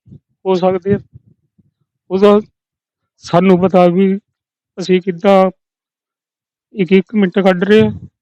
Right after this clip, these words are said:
ਕਿਉਂ ਸਾਰਾ ਕੁਛ ਉਸੇ ਦੇ ਸਿਰ ਤੇ ਲਗਭਗ। ਹੁਣ ਸਾਰਾ ਕੁਛ ਆਪਣਾ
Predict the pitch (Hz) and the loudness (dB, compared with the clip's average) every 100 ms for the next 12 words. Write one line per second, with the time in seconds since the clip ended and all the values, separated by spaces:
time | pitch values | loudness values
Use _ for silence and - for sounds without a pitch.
0 | _ _ - _ _ _ 202 185 202 196 | _ _ -20 _ _ _ -8 -2 2 2
1 | 214 214 - 226 208 - _ _ _ _ | 2 0 -2 -4 -4 -6 _ _ _ _
2 | _ _ _ _ _ - - 190 214 214 | _ _ _ _ _ -10 -2 0 2 2
3 | 202 196 214 196 214 190 180 190 226 208 | 2 0 -6 -2 0 0 -2 -4 -8 -12
4 | _ _ _ _ _ _ _ _ _ _ | _ _ _ _ _ _ _ _ _ _
5 | _ _ _ _ _ _ _ _ _ _ | _ _ _ _ _ _ _ _ _ _
6 | 294 196 156 180 208 - _ _ _ _ | -6 0 2 2 0 -6 _ _ _ _
7 | _ _ _ _ _ _ 156 180 208 202 | _ _ _ _ _ _ 0 2 2 2
8 | 190 185 202 214 202 | 2 2 0 0 -2